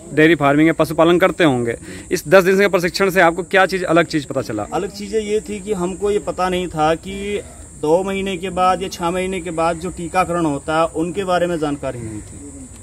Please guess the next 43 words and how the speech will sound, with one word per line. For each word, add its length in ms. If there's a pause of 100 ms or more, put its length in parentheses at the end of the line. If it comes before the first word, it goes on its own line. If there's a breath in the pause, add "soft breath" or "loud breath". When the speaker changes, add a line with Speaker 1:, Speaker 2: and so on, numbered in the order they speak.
Speaker 2:
बहुत 220
सारे 240
ऐसे 240
रोग 260
थे 80
जिनके 300
बारे 240
में 120
हमें 180
जानकारी 440
नहीं 220
थी, 60
जैसे 300
कि 100
चिंचड़ी 400
का 140
निस्तारण 680
कैसे 300
किया 180
जाए, 140
उसका 220
निवारण 360
कैसे 300
किया 200
जाए, 140
उसको 280
बखूबी 360
तरीके 340
से 120
समझाने 440
का 80
काम 300 (500 loud breath)
कहीं 140
ना 120
कहीं 180
हमें 440
प्रशिक्षण 560
केंद्र 360
के 140
आधा-, 260
अ, 400
अंदर 200
मिला। 340